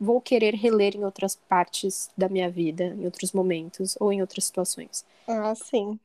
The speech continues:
Speaker 1: Porque eu sei que ele vai me fazer bem.
Speaker 2: É, bom, um livro que você não gostou.
Speaker 1: Então, também achei difícil responder essa questão, por quê? É, eu vou falar sobre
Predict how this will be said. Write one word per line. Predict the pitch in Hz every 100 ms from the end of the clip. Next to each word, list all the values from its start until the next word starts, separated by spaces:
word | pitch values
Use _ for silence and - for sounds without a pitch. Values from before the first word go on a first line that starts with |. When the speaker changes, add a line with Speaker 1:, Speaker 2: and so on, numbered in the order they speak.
| _ _
Speaker 1:
Porque | - 208
eu |
sei | - 208
que | 208
ele | 202
vai | 185
me | 185
fazer | 190 190
bem. | 196 151 - _ _ _ _ _ - _ _ _ _ - - _ - - - _ _ _ _ -
Speaker 2:
É, | 226 220 214 214 214
bom, | 214 247 202 202 _
um | 233 240 254 254 262 254
livro | 262 311 330
que | 311 302
você | 294 294
não | 269 277
gostou. | 294 311 - _ 196 - _ _ _ _ _ - - - - _ _
Speaker 1:
Então, | 311 349 226 190 202
também | - 285
achei | 330 - 311
difícil | - 381 381
responder | 294 - 247 226
essa | 220
questão, | 254 262 - 285
por | - 415
quê? | - 151 156 _ _ _ _ -
É, | 214 202 202 196 190
eu | 202
vou |
falar | 226 247 247
sobre | - 233 226